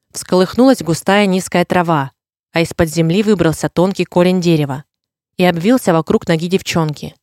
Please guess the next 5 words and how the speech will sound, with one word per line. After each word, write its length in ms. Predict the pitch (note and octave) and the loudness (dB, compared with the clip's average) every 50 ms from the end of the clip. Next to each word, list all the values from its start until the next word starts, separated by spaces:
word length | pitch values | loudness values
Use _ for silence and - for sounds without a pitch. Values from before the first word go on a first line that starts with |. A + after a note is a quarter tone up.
| _ _ _ _ _ _ _ _ _ _ _ - | _ _ _ _ _ _ _ _ _ _ _ -2
Она 300 | F3 E3+ F3+ A3 C4 C4+ | 0 2 2 4 4 2
испуганно 480 | - - - F3+ F3 F3 E3+ E3+ D#3+ | 2 0 -2 -2 0 2 2 2 0
пискнула 600 | - F#3+ A3 - - - - E3+ D3+ D3 D3 E3 - | 0 -2 -4 -4 -6 -6 -4 -4 -4 -4 -4 -6 -8
и 60 | - | -10
споткнулась. 800 | D#3+ - - - - - - F3+ E3+ D#3+ C#3+ C#3 - - - | -6 -4 -4 -4 -4 -2 -2 0 0 0 0 -2 -6 -10 -18